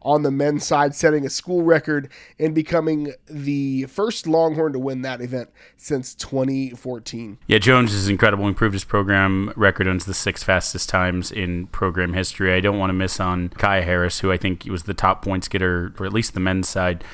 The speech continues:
Speaker 2: uh, in this tournament. Uh, won the hundred, um, and actually pulled off the double with the two hundred. Wind aided in the hundred, nine nine three, just blistering, but became the first Longhorn to win the hundred since Jamal Charles in two thousand six.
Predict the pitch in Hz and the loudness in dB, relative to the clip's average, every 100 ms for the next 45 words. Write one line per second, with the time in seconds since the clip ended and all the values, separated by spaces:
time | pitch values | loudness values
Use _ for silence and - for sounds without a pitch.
0 | - - - 92 98 104 98 92 - 98 | -16 -12 0 2 2 2 2 0 2 2
1 | 92 92 90 - - 95 92 107 135 110 | 2 0 -2 -6 0 2 4 4 6 6
2 | 95 110 107 107 98 - - 98 95 90 | 8 6 6 4 4 -4 2 4 6 4
3 | 95 95 92 90 98 - 95 90 87 95 | 2 2 2 0 -2 0 2 2 2 2
4 | 90 87 85 90 - 110 95 92 92 87 | 2 0 -4 -6 -2 2 2 2 2 0
5 | 117 120 131 113 117 113 101 95 104 101 | 4 4 6 6 6 4 4 4 4 4
6 | 95 95 95 92 87 92 90 82 - 92 | 4 4 4 2 0 -2 -2 -4 -6 -4
7 | 90 - 90 85 85 92 95 90 - 107 | -2 -2 -2 -2 -6 -2 0 0 0 -2
8 | - 101 117 120 90 104 190 - 127 170 | 2 2 2 2 2 4 2 2 2 0
9 | 85 - 92 - - - - - - - | -4 -4 -4 -4 -6 -6 -8 -10 -12 -8
10 | 85 64 - 117 107 85 87 85 101 101 | -6 -6 -2 -2 -2 -6 -10 -6 -4 0
11 | 95 92 95 - 104 - | 0 0 -4 0 0 0